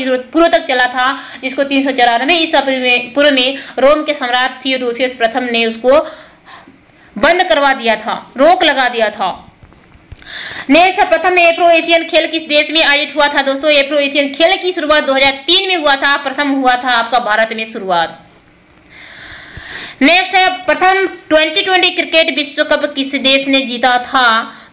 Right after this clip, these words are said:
तो प्रथम ट्वेंटी ट्वेंटी विश्व कप का खिताब जीता था भारत ने। नेक्स्ट है प्राचीन ओलंपिक खेलों पर रोक लगाने वाले सम्राट का क्या नाम था दोस्तों? तो उस सम्राट का नाम था थियोडोसियस प्रथम।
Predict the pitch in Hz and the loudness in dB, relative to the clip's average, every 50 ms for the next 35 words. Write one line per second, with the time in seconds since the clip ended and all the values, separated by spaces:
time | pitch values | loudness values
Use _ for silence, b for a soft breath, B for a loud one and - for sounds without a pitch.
0 | B 285 269 269 269 269 302 311 311 302 302 285 277 277 277 311 302 302 294 277 | B -4 0 0 0 2 2 0 -2 0 0 0 0 0 0 -2 -2 0 0 0
1 | 302 240 240 277 269 - 277 277 277 285 269 277 294 285 - - 262 254 262 - | 0 -2 -2 -4 -6 -4 -6 -2 0 0 0 0 -2 -6 -4 -2 -4 -2 -4 -4
2 | 254 262 254 247 262 277 262 254 220 226 226 226 262 254 247 247 - 240 214 202 | -6 -2 0 0 0 0 -2 -4 -8 -8 -4 0 0 0 0 0 -2 -2 -2 -2
3 | 196 202 208 196 202 202 196 202 208 196 185 180 190 - - - - - _ _ | -2 -2 0 0 0 0 -2 -4 -6 -8 -8 -10 -10 -12 -16 -20 -20 -20 _ _
4 | _ _ _ _ - - _ _ _ _ - - - - _ _ _ _ _ _ | _ _ _ _ -20 -20 _ _ _ _ -20 -20 -20 -20 _ _ _ _ _ _
5 | - - - _ B B B B B B B B B B B B B B B B | -20 -20 -20 _ B B B B B B B B B B B B B B B B
6 | B B B B - _ - - - - - - - - - - - - - - | B B B B -20 _ -20 -20 -20 -20 -20 -20 -20 -20 -20 -20 -18 -16 -8 -2
7 | - 285 311 339 370 370 370 370 381 370 370 359 311 294 294 302 339 381 381 339 | 0 2 2 2 2 0 2 2 2 2 2 2 2 2 2 2 0 2 2 4
8 | 349 339 320 294 359 339 349 - 320 302 311 330 320 330 311 269 220 254 247 330 | 4 4 2 0 -2 -6 -4 0 2 4 4 4 4 2 0 0 0 0 0 2
9 | 339 320 311 294 302 302 302 294 302 302 302 302 - 311 262 262 254 254 262 320 | 2 0 0 2 2 2 2 2 2 2 2 0 0 0 2 2 4 4 4 4
10 | 392 381 359 349 330 330 - 294 277 285 277 277 277 277 277 277 320 285 269 277 | 2 2 2 0 0 0 0 0 0 2 2 2 0 0 0 0 0 0 2 2
11 | 269 277 277 277 294 277 262 254 262 269 B B B B B B B - 320 311 | 2 2 2 2 2 2 2 2 -2 -6 B B B B B B B 2 4 6
12 | 311 339 339 - - 302 277 - 320 285 285 294 302 339 370 359 311 302 285 277 | 6 6 4 2 -2 -6 -4 -2 0 2 2 2 2 2 2 2 0 0 2 2
13 | 269 269 262 262 294 285 285 277 - - 285 262 277 285 285 269 254 247 254 254 | 0 0 0 0 0 -2 -2 -2 -4 -4 -2 0 0 2 2 4 2 2 2 2
14 | 269 277 277 277 - - 254 247 247 - 302 285 262 262 285 | 2 0 0 0 0 2 2 2 2 2 0 0 0 -2 -6